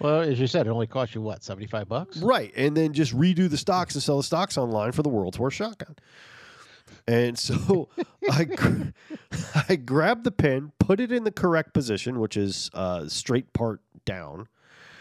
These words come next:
Speaker 2: tipped the, the, uh, trigger group into the receiver while holding the, the, uh, ejector pins or the ejector, uh, uh,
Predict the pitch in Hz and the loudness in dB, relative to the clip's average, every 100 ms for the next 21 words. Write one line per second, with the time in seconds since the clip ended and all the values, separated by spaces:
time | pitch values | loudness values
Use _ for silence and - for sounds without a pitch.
0 | - - - - _ _ _ _ _ _ | -20 -20 -20 -20 _ _ _ _ _ _
1 | _ _ _ _ _ _ - - 139 - | _ _ _ _ _ _ -4 0 2 0
2 | - - 156 123 131 123 117 - _ 107 | -2 -10 -2 2 4 2 -2 -8 _ 0
3 | 113 110 107 104 - 95 90 92 - 175 | 2 4 2 0 0 -2 -2 0 2 2
4 | 156 156 151 - 180 202 139 160 151 139 | 4 2 2 0 -2 -2 -2 2 2 2
5 | 120 110 - 180 165 170 160 120 110 107 | 0 0 0 0 2 2 2 2 0 0
6 | 151 143 147 139 113 107 104 101 - 98 | 0 0 -2 -2 -2 0 0 -2 -4 -2
7 | 104 98 95 80 101 156 - 170 - 156 | 0 2 0 0 -2 -2 0 -2 0 0
8 | 156 151 123 104 101 98 98 131 127 143 | -2 -6 -2 0 2 2 0 0 0 2
9 | 135 127 82 113 113 107 - 107 110 | 2 0 0 0 0 -2 -4 -4 -2